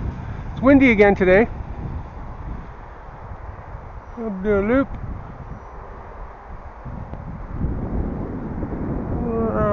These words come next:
There's a loop and a roll. I don't know if you guys can see this at all or hear me at all.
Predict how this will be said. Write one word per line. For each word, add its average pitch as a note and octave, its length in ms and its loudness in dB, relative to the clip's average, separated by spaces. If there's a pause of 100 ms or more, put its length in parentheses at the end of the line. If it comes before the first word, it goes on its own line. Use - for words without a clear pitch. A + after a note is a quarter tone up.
(2000)
There's A3 160 4
a G3 40 4
loop G3+ 220 6
and G#3 80 4
a G#3 40 8
roll. A#3 520 10
I - 1300 -12
don't A#3 80 6
know A#3+ 80 12
if A3 80 6
you A#3 100 6
guys A3+ 160 10
can G#3 140 6
see B3+ 240 6
this A#3 240 6
at G3 100 8
all B3+ 380 10
or F#3 100 8
hear A3 180 10
me B3 200 8
at A3+ 80 8
all. A#3+ 400 10